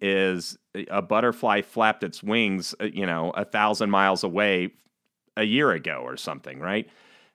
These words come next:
There's just this chaos that can happen as part of our world. And so if you were out on the moon, let's say, you, you know, you get beamed over, you're in a m-,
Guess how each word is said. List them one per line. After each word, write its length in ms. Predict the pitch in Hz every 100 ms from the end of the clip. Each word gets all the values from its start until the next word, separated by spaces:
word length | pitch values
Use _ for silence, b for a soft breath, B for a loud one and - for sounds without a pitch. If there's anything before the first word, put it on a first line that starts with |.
| _
There's 240 | 131 127
just 400 | - 156 160 - - _ -
this 240 | 127 -
chaos 920 | - - - 131 135 98 80 78 - -
that 160 | 90 -
can 160 | 87
happen 600 | 76 - 104 110 - 85
as 240 | 76 90 87
part 320 | - 85 87
of 120 | 87
our 120 | 107
world. 400 | 113 160 90 69 b b b b
And 340 | - 117 113 104
so 380 | - 127 120 120 B B B
if 180 | - -
you 160 | 151 190
were 300 | 202 170 - _
out 320 | 113 127 143 - -
on 220 | 123 113
the 80 | 101
moon, 460 | 95 98 85 71
let's 220 | 76 80
say, 220 | - 78 67
you, 220 | 69 87 90 -
you 140 | 90
know, 180 | 78 76 - -
you 120 | 104
get 320 | 98 120 -
beamed 380 | 135 135 143 120
over, 400 | 104 98 92 90
you're 220 | 85 90
in 100 | 113 127
a 40 |
m-, 140 | 110